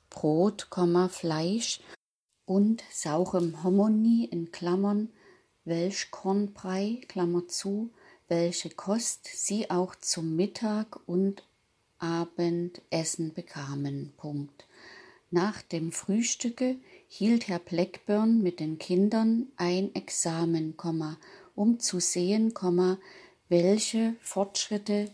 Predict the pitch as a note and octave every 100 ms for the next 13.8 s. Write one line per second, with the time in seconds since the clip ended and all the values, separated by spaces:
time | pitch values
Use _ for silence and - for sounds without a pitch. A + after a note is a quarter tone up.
0 | _ - F3+ F3+ A3 G#3+ - - E3+ D#3
1 | D#3 F3 G3 F#3+ F#3+ D#3+ D3+ - - D3
2 | D3 - D3 - - D3+ C#3+ C#3+ - -
3 | - - - F3 D#3 F3+ F3+ - D3+ D#3+
4 | G3 G3+ A#3+ A3+ E3 E3 F3+ F#3+ - -
5 | _ A3 - - E3+ E3+ E3 - - D3+
6 | D3+ D3+ - _ - E3 D#3+ D#3 - -
7 | - _ _ _ _ _ _ - - _
8 | _ F#3+ E3+ E3+ E3 - E3 F3+ G3 -
9 | - A#3 A#3 F3+ F3 E3 D#3+ D3 C#3+ -
10 | F#3 F3+ F#3+ G3+ A3 - - - - E3
11 | G3 G3 G3 E3+ D#3+ D3 E3+ F3+ G3 G3+
12 | G3+ G#3 - - - D#3 D#3 E3 - -
13 | D3+ - - - E3 D#3+ D#3